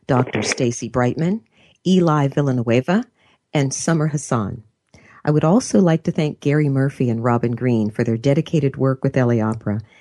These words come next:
and for making this interview possible. This was a personal dream of mine.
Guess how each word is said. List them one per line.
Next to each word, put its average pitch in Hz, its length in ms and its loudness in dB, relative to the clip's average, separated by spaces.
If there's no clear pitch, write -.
and 180 160 4
for 170 120 2
making 180 380 4
this 180 180 2
interview 185 320 4
possible. - 600 -4
This 180 180 2
was 180 160 2
a 175 40 0
personal 185 540 2
dream 156 340 4
of 135 140 -4
mine. 104 400 -6